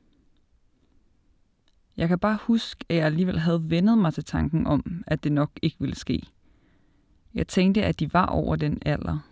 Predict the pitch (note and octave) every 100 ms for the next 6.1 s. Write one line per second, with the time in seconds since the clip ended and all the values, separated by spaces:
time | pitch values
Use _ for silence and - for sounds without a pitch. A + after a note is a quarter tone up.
0 | _ E3 D3+ D3+ D#3 D#3 D3+ F3 - D3
1 | D3 - - D#3 E3+ E3+ - - D3 -
2 | _ _ _ _ _ _ _ _ _ _
3 | - _ _ _ - F3 E3 D#3+ - A3+
4 | - G#3+ F#3 - F3 D#3 - _ - G#3
5 | - F3+ - D3+ D3+ D#3 C#3 - D3+ -
6 | D3